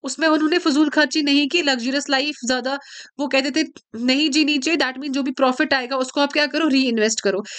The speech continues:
तो ऐसी सारी चीजें जो है वो आइडियल टाइप इन्हें प्रोटेस्टेंटिज्म का बनाया, कैल्विनिज्म का, और आइडियल टाइप इन्होंने कैपिटलिज्म का बनाया। इन दो चीजों को रिलेट किया और कहा प्रोटेस्टेंटिज्म में ये फैक्टर्स प्रेजेंट थे जिससे कैपिटलिज्म को वहां काफी ज्यादा बूस्ट मिला।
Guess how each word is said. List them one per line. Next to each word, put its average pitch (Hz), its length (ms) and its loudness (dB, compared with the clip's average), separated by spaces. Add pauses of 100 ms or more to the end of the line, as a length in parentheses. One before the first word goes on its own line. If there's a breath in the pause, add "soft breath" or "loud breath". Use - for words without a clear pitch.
(160 loud breath)
तो 392 80 -2
ऐसी 370 300 0
सारी 339 300 0
चीजें 302 300 0
जो 294 120 2
है 330 60 4
वो 330 140 2
आइडियल 262 340 0
टाइप 311 260 0
इन्हें 311 180 0
प्रोटेस्टेंटिज्म 285 680 0
का 302 80 2
बनाया, 285 300 2
कैल्विनिज्म 277 640 -2
का, 330 120 -2
और 320 240 0
आइडियल 254 280 0
टाइप 254 220 -2
इन्होंने 247 220 -2
कैपिटलिज्म 233 680 -2
का 226 120 0
बनाया। 190 300 -2 (380 loud breath)
इन 349 140 0
दो 381 120 2
चीजों 330 260 2
को 311 120 0
रिलेट 285 340 0 (100)
किया 302 160 0
और 320 280 0
कहा 277 220 -2
प्रोटेस्टेंटिज्म 277 840 -2
में 311 100 2
ये 302 160 0
फैक्टर्स 277 540 -2
प्रेजेंट 285 440 0
थे 302 160 0 (400 loud breath)
जिससे 370 300 0
कैपिटलिज्म 320 760 -4
को 339 180 2
वहां 269 380 0
काफी 302 320 0
ज्यादा 269 280 0 (260)
बूस्ट 269 400 2
मिला। 175 260 2